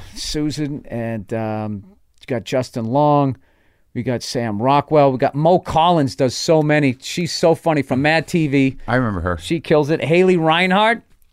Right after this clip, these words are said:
Speaker 1: um, who I forget what show she was on. Uh, she's a singer. She was on one of those shows, and she came in. She does the voice of Little Bill, and that's one of the hardest things is to have a, a, a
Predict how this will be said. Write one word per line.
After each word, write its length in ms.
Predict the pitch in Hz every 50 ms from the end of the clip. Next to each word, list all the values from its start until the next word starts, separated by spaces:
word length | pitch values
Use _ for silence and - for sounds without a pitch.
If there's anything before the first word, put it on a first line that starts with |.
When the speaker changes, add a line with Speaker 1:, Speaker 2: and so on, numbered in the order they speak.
| _ -
Speaker 1:
um, 600 | 139 139 139 139 135 135 135 135 135 135 127 123 - _ _ _ _ - 123
who 120 | 156 156
I 120 | 151 147 -
forget 240 | 175 175 214 220
what 160 | 185 185 - -
show 380 | - - - - 196 175 170
she 200 | - - - 190
was 220 | 170 165 131 120 135
on. 320 | 127 123 127 135 - - - -
Uh, 100 | 120 120
she's 260 | - - 202 185 180
a 60 | 156
singer. 380 | - - - 131 123 131 143 135
She 100 | - 160
was 140 | 156 143
on 140 | 160 143 135
one 100 | 131 127
of 80 | 123 117
those 160 | 113 107 -
shows, 360 | - 127 117 120 123 120 - - - - - _ _ _ -
and 140 | 127 131 -
she 140 | - 185 165
came 280 | - 202 175 170 160
in. 280 | 156 151 147 147 135 - _ _ _ _ _ _
She 180 | - - 190 180
does 180 | 202 190 123
the 80 | 143 165
voice 360 | 123 143 165 165 147 - -
of 160 | 143 127 101 - - -
Little 280 | 147 156 170 170 156 120
Bill, 340 | 95 - 190 190 170 135
and 80 | 127 131
that's 160 | 156 170 - -
one 140 | 190 180
of 60 | 165 139
the 80 | 127
hardest 480 | - - 170 170 170 165 156 - - -
things 340 | 185 170 160 151 131 - - - - - - - - _ -
is 340 | - 147 143 123 - - - - _ _ -
to 140 | - 151 139
have 320 | 156 156 160 160 143 135
a, 40 | 156
a, 540 | 147 - - 135 135 127 123 120 113 101 - - - - - - - -
a 160 | 139 139 139